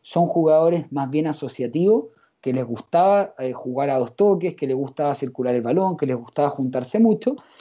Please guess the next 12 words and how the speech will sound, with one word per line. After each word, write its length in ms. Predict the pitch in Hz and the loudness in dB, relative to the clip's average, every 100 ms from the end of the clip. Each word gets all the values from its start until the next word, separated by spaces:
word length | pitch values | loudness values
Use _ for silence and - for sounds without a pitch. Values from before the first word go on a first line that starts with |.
| - _ _ - | -20 _ _ 0
y 440 | 208 262 294 - _ _ _ _ - | 4 6 4 -2 _ _ _ _ -12
como, 520 | - 156 151 147 143 | -6 -4 -2 -2 -2
como 240 | 147 147 147 | -4 -2 0
característica, 920 | 147 147 165 190 - 180 170 170 156 _ _ | 0 0 -4 -6 -6 -4 -2 -4 -8 _ _
característica 680 | - 139 127 - 151 165 185 | -10 -8 -6 -4 -6 -2 -2
también, 500 | 160 147 151 180 233 - _ - _ | 0 0 0 -2 -4 -8 _ -20 _
eh, 220 | 139 143 | -4 -2
no 160 | 147 170 | 2 2
eran 140 | 214 | 2
jugadores 520 | 226 214 202 202 214 208 | 0 -4 -2 0 -2 -4
con 240 | - 175 | -8 -6
un 280 | 196 214 | -4 -4